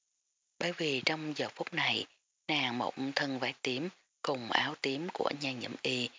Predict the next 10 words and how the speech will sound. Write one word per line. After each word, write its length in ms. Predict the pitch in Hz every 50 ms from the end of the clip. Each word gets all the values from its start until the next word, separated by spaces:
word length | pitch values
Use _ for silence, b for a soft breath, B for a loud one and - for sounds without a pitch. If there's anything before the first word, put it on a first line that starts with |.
| B B B _ _
có 100 | - 196 -
vài 160 | - 165 135
phần 340 | - - 147 127 117 110 107
giống 340 | 117 120 110 113 139 170 190 -
áo 120 | - 147 147 -
đôi. 320 | 147 135 127 123 117 113 - _ _ _ _ _ _ _ _ b b b _ _ _
Tóc 180 | - 156 156 160
miệng 380 | 190 190 170 135 117 120 123 139
cũng 220 | - 120 127 135
bị 140 | 135 131 120